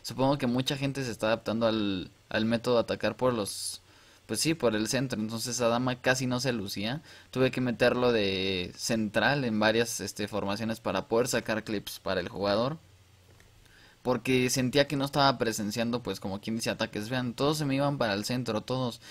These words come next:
y ahí pues yo ya no podía defender prácticamente con Adama, no se me acercaban y pues lo dejaba pasar, ¿no? Pero quiero que vean la capacidad defensiva que tiene. El jugador no se adelanta, por mucho que tenga elevado, elevado,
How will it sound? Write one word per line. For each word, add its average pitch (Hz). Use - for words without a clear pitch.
y -
ahí 120
pues 127
yo 135
ya 131
no 131
podía 110
defender 110
prácticamente 113
con 101
Adama, 107
no 110
se 123
me 107
acercaban 117
y -
pues 110
lo 107
dejaba 117
pasar, 95
¿no? 110
Pero 120
quiero 147
que 147
vean 117
la 117
capacidad 120
defensiva 123
que 107
tiene. 113
El 127
jugador 120
no 151
se 151
adelanta, 107
por 104
mucho 127
que 113
tenga 117
elevado, 107
elevado, 104